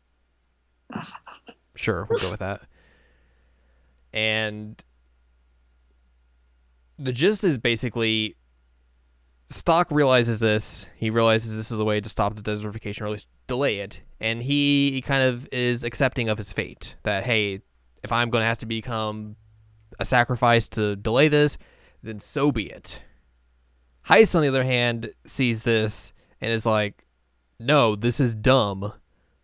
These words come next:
Why do we keep having to do these sacrifices and losing people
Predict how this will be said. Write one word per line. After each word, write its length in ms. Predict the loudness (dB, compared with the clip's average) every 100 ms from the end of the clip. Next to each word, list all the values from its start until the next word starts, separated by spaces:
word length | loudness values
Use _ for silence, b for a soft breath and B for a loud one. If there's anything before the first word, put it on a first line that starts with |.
| -4
Why 200 | 4 4
do 80 | 6
we 100 | 0
keep 220 | 0 0
having 280 | 0 0 -2
to 80 |
do 120 | 0 0
these 180 | 0
sacrifices 1000 | 0 0 0 -2 -2 -4 -4 -6 -6 -6 -8 _ -8
and 140 | -6
losing 400 | 0 4 4 2
people 560 | -2 -4 -4 -4 -6